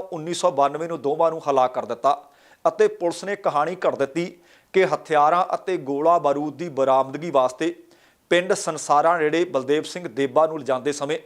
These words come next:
ਅੱਤਵਾਦੀਆਂ ਨਾਲ ਮੁਕਾਬਲਾ ਹੋਇਆ, ਜਿਸ ਵਿੱਚ ਦੇਬਾ ਅਤੇ ਇੱਕ ਹੋਰ ਹਮਲਾਵਰ ਮਾਰਿਆ ਗਿਆ, ਜਿਸ ਦੀ ਬਾਅਦ ਵਿੱਚ ਪਛਾਣ ਲਖਵਿੰਦਰ ਸਿੰਘ ਉਰਫ ਲੱਖਾ ਉਰਫ ਫੋੜ ਦੇ ਵਜੋਂ ਕੀਤੀ ਗਈ।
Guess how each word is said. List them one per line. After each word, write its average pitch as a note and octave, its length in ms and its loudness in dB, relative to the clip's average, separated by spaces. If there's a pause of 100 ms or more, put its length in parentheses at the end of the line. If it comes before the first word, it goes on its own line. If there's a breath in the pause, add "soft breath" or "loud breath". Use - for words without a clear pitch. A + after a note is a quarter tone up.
ਅੱਤਵਾਦੀਆਂ C#3 480 0
ਨਾਲ C#3+ 160 0
ਮੁਕਾਬਲਾ A#2+ 460 0
ਹੋਇਆ, B2+ 260 2 (720 soft breath)
ਜਿਸ F3 260 0
ਵਿੱਚ G3 200 0
ਦੇਬਾ D3 500 2
ਅਤੇ F3 220 -2
ਇੱਕ E3+ 160 -8
ਹੋਰ D#3+ 280 -6
ਹਮਲਾਵਰ C3+ 460 0
ਮਾਰਿਆ B2 300 2
ਗਿਆ, C#3 200 2 (520 soft breath)
ਜਿਸ E3+ 220 0
ਦੀ G#3 160 -8
ਬਾਅਦ D#3 300 4
ਵਿੱਚ F#3+ 200 -8
ਪਛਾਣ D#3+ 460 -4
ਲਖਵਿੰਦਰ C#3 500 -2
ਸਿੰਘ E3 240 -10
ਉਰਫ D#3 300 -6
ਲੱਖਾ C#3+ 340 0
ਉਰਫ D3 320 -6
ਫੋੜ E3+ 260 -4
ਦੇ E3+ 100 -2
ਵਜੋਂ B2 220 -4
ਕੀਤੀ B2+ 320 -10
ਗਈ। D3 180 0